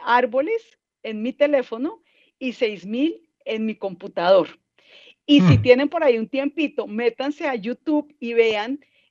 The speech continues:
Speaker 1: videos de Ecosia, porque de verdad que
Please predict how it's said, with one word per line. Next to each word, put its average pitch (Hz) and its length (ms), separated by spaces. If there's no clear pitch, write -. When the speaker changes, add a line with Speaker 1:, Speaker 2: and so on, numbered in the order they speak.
Speaker 1:
videos 233 580
de 262 180
Ecosia, 226 640
porque 226 300
de 202 80
verdad 185 320
que 262 120